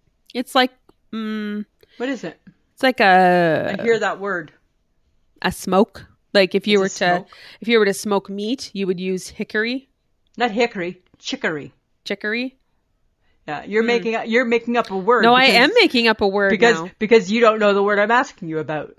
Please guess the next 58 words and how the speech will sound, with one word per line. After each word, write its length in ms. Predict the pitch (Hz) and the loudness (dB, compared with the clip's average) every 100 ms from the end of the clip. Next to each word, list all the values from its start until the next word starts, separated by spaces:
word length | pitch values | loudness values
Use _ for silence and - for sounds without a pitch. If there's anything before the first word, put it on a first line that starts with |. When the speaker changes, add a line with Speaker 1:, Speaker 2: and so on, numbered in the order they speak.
| 202 | -8
Speaker 1:
No, 180 | 220 285 | -2 2
I 120 | 247 | 2
don't. 400 | 214 240 254 185 | 0 -2 -2 -6
Do 120 | 196 | -10
you? 180 | 175 185 | -6 -2
Speaker 2:
I 60 | 220 | 2
know 100 | 262 | 2
Speaker 1:
You 280 | 180 226 277 | 2 0 0
Speaker 2:
hickory. 40 | 208 | 0
Speaker 1:
asked 240 | 285 240 | 0 0
the 80 | 240 | -2
Speaker 2:
No, 140 | 233 | 2
that's 100 | 240 | 2
Speaker 1:
question. 240 | 214 220 196 | 4 2 4
Speaker 2:
why 160 | 240 | 4
I'm 100 | 220 | 2
asking. 560 | 220 240 277 - 160 180 _ | 2 -2 -4 -6 -8 -10 _
Speaker 1:
No, 300 | 233 311 453 | -2 2 4
I 140 | 185 185 | 4 4
Speaker 2:
What, 100 | 190 | 4
Speaker 1:
don't. 460 | 320 254 170 - - _ | 2 0 -4 -10 -20 _
Speaker 2:
what 100 | 240 | 2
Speaker 1:
Oh 0 | 285 | 4
Speaker 2:
is 40 | |
Speaker 1:
my 140 | 262 240 | 4 2
God. 240 | 226 208 | 2 2
Speaker 2:
chicory? 280 | 180 165 151 - | 2 -2 -8 -6
Speaker 1:
Can 180 | - 302 | 2 4
we 120 | 294 339 | 6 4
not 280 | 220 190 | 6 4
have 180 | 240 233 | 4 0
a 60 | 254 | 0
fight 240 | - 254 | 2 2
about 200 | 254 247 | 2 2
a 60 | 247 | 0
word 320 | 226 220 226 | 0 0 0
that 100 | 233 | 0
I 100 | 233 | 0
don't 220 | 220 226 | 0 0
Speaker 2:
What 100 | 214 208 | 2 2
is, 60 | |
Speaker 1:
know? 180 | 190 254 | 2 0
'Cause 220 | 277 277 | -4 -4
I 80 | 240 | 2
Speaker 2:
what 80 | 247 | 4
is 60 | |
Speaker 1:
don't 160 | 269 269 | 4 2
know 80 | 269 | 0
what 100 | 247 262 | 0 0
Speaker 2:
chicory? 60 | |
Speaker 1:
chicory 340 | 285 - 214 190 | -2 0 2 4
is. 60 | |
Speaker 2:
I, 320 | 240 247 247 | 4 4 4
I, 100 | 247 254 233 | 4 4 2
I 40 | |
believe 500 | 196 220 220 311 339 | 2 0 0 0 -2
chicory, 500 | - 247 254 240 208 | -4 -6 -2 -4 -4
uh, 140 | - | -6